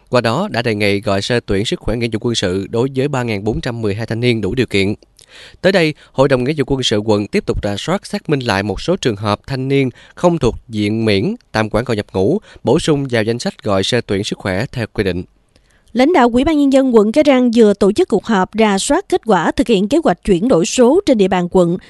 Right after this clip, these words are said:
Speaker 2: trong năm hai nghìn không trăm hai mươi ba.
Speaker 1: Tính từ đầu năm đến nay, Bộ phận tiếp nhận và trả kết quả quận Cái Răng đã tiếp nhận ba ngàn năm trăm chín mươi bốn hồ sơ, trong đó gần năm mươi hai phần trăm hồ sơ trực tuyến,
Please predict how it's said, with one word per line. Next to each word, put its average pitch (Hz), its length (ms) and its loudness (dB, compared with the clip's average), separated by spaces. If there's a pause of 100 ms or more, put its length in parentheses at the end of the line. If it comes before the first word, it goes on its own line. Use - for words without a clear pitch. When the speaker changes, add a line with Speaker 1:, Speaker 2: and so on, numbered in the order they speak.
(140)
Speaker 2:
trong 254 180 4
năm 233 140 2
hai 226 160 0
nghìn 196 240 -2
không 220 220 0
trăm 220 220 0
hai 214 120 0
mươi 208 120 0
ba. 196 200 0 (540)
Speaker 1:
Tính 214 180 0
từ 135 220 4
đầu 123 200 4
năm 135 160 0
đến 156 100 0
nay, 143 240 2 (200)
Bộ 127 140 6
phận 117 200 0
tiếp 110 160 -6
nhận 113 240 0
và 110 120 2
trả 110 140 -4
kết - 220 -6
quả 107 300 0
quận 101 160 -4
Cái 131 160 -4
Răng 127 200 0 (200)
đã 117 140 0
tiếp 208 200 -6
nhận 107 280 -2
ba 123 120 0
ngàn 110 240 -4
năm 110 140 -4
trăm 113 200 -4
chín 160 260 -4
mươi 139 120 0
bốn 120 220 0
hồ 117 200 -2
sơ, 123 260 0 (360)
trong 156 120 0
đó 156 240 0
gần 120 180 -2
năm 139 100 -4
mươi 139 100 -6
hai 135 120 -6
phần 104 180 -8
trăm 120 160 -2
hồ 107 160 -4
sơ 113 140 -4
trực 104 160 -6
tuyến, 170 280 -2